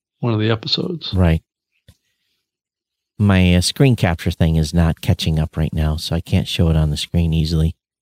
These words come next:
Speaker 2: But one thing I do like about the Google Podcasts is they, they format stuff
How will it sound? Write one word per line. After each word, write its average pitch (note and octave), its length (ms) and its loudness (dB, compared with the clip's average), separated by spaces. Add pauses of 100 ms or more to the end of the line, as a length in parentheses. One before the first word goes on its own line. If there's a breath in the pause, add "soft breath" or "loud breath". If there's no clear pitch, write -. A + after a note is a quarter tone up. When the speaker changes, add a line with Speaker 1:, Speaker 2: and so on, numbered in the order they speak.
(2250 loud breath)
Speaker 2:
But A2+ 160 2
one A#2+ 160 2
thing G#2+ 160 2
I F#2+ 60 2
do B2+ 200 2
like G2+ 320 0
about E2+ 440 0
the F2 100 -2
Google E2+ 320 -2
Podcasts D#2+ 640 -6
is E2+ 220 -6
they, F2 600 -2 (720)
they G2+ 120 2
format A#2+ 640 0
stuff - 260 -4